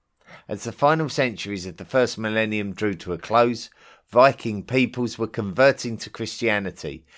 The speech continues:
and actually settling foreign lands such as those of modern Russia, France, the United Kingdom, Ireland and Iceland. Now the Vikings had dispersed and taken on independent identities of their own.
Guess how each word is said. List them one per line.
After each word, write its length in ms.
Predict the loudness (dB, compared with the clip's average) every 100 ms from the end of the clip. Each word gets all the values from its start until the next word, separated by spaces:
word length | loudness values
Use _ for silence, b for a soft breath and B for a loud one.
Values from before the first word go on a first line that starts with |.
| B
and 140 | -8 -2
actually 640 | 0 0 -4 -4 -4 -6
settling 680 | -8 0 0 0 -6 -8 -6
foreign 400 | 0 2 2 0
lands 320 | 0 -2 -4
such 240 | -6 -6
as 140 | -6 0
those 320 | 2 2 -4
of 160 | -8
modern 360 | -6 -4 -4 -2
Russia, 480 | -2 -2 -2 -4 -4 b b b
France, 540 | -4 2 2 2 -4
the 80 | -8
United 540 | -6 -2 0 0 -2 -4
Kingdom, 420 | -2 -2 -4 -6 b b
Ireland 600 | 2 6 6 4 -2 -6 -6
and 300 | -2 0 -2 -2
Iceland. 640 | 2 2 0 -8 -8 -10 -18 _ _ _ _ _ _ _ b b b
Now 180 | 2 4
the 100 | 4
Vikings 600 | 8 8 6 0 -8 -8
had 120 | -10
dispersed 680 | -8 -10 0 2 2 0 -12 b b
and 120 | -16 -4
taken 380 | 0 0 0
on 240 | 0 -2 -6
independent 640 | -8 -6 0 2 2 0 2
identities 800 | 4 4 4 0 -2 -8 -8 -6
of 140 | -4
their 200 | 0 4
own. 340 | 4 4 0